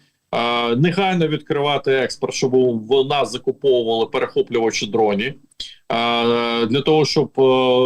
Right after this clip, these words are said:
в, запускати виробничі цикли, завантажувати наші, е, підприємства В П К та багато чого іншого. Е, ось, е, забезпечувати секретність підприємств В П К,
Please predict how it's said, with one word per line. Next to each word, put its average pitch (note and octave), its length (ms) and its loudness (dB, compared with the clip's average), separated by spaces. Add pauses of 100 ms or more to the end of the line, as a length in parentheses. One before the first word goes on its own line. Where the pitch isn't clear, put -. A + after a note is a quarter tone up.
(180)
в, A#2+ 180 0
запускати C3+ 580 -2
виробничі C3 540 0
цикли, B2+ 340 -2
завантажувати B2+ 840 0
наші, A#2 460 -2 (320)
е, A#2+ 100 2
підприємства B2+ 720 0
В A2+ 240 0
П B2 80 0
К A#2 260 -2
та A2+ 280 0
багато A#2 360 -2
чого A2+ 280 0
іншого. A#2 580 0 (440)
Е, A#2 300 0
ось, B2+ 500 0
е, A#2+ 420 0
забезпечувати C#3+ 1120 0
секретність E3+ 580 -4
підприємств C3 580 -4
В A#2 40 -2
П - 120 -4
К, A#2 480 -2